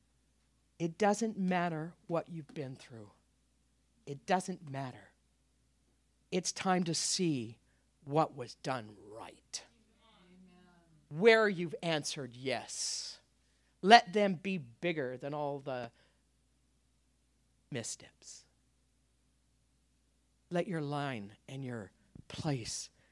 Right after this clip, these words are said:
Speaker 1: be big in God. Let it be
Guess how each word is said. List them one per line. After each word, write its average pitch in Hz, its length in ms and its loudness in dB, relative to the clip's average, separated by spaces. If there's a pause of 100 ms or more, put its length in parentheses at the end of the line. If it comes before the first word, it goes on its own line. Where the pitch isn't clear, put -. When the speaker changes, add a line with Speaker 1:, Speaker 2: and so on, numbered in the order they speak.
(240)
Speaker 1:
be 147 120 -6
big 139 340 -10
in 110 160 -16
God. - 500 -20 (1800)
Let 147 120 -10
it - 120 -18
be 147 160 -6